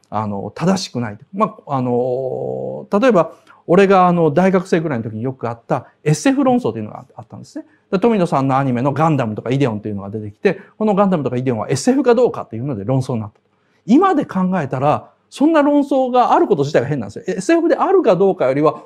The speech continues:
面白いかどうかの方が重要なはずなのに、いつの間にかエスエフであったら偉くて、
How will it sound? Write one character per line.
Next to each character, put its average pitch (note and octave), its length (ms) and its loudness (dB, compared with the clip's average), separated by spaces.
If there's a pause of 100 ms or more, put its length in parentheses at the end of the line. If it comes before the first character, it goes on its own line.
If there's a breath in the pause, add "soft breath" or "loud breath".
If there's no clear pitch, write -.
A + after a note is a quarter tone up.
面 A#3 200 4
白 E4 220 0
い E4+ 60 2
か G#3 100 4
ど E3+ 140 0
う - 20 -2
か C#3+ 120 0
の C3 100 0
方 D#3 100 0
が A#2+ 80 0
重 D#3 220 -4
要 G3+ 120 0
な F#3+ 80 -2
は F#3 120 -6
ず F#3 100 -2
な F#3+ 100 -2
の D3+ 100 -4
に、 B2+ 120 -4
い D3+ 60 -8
つ - 80 -10
の A#3+ 100 -4
間 B3 120 -2
に A#3+ 40 -4
か A3+ 140 -2 (260 loud breath)
エ G3+ 100 4
ス G#3 160 -2
エ E4+ 80 2
フ D#4+ 80 0
で D#4 100 2
あ D4+ 80 0
っ E4 100 -8
た - 120 -2
ら C3 160 -6
偉 E3 220 2
く - 140 -20
て、 - 340 0